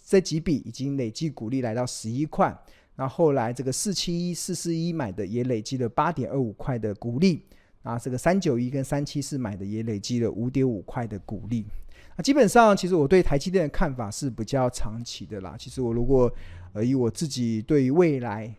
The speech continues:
尤其到二零二零，呃，从现在一直到二零三零年，整个全球半导体产业的蓬勃的发展，其实我的，对台积电的看法其实是相对的保持着一个审慎乐观，虽然它今年会有一点，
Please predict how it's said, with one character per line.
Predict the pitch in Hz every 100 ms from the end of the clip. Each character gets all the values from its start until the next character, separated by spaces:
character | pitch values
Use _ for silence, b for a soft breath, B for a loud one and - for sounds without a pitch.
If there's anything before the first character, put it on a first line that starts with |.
| _
尤 | 127
其 | 127
到 | 135
二 | 147 147
零 | 127 120 -
二 | 160
零， | 131 123 - - -
呃， | 127 120
从 | 110 143 147
现 | - 185
在 | 151 165
一 | 139
直 | 120
到 | 135
二 | 160
零 | 135 120
三 | - 156 156
零 | 143 120
年， | 90 101
整 | - 107
个 | 110
全 | - 131 160
球 | 165 139
半 | 180 151
导 | 123 123
体 | 123 120 127
产 | - 117 113
业 | 127
的 | 113 107
蓬 | - 120 123
勃 | 117
的 |
发 | 117 131 135
展， | - 123 101 B B B -
其 | 131
实 | 120 131
我 | 120 113
的， | 113 123 117 110
对 | 160
台 | -
积 | 147 190
电 | 220
的 | 151
看 | - 180
法 | 120 95
其 | 98 110
实 | 110 113
是 | - 123
相 | - 127 135 131
对 | 123
的 | 110 98 101 - b - 147
保 | 113
持 | - - 120
着 | 117
一 | 117 120
个 | 123 113
审 | - 110
慎 | 113 185 151
乐 | 156 143
观， | 120 127 127 -
虽 | 214
然 | 196
它 | 185 196
今 | - 247 269
年 | 196 143 139 -
会 | 165 135
有 | 120 113
一 | 131
点， | 135 120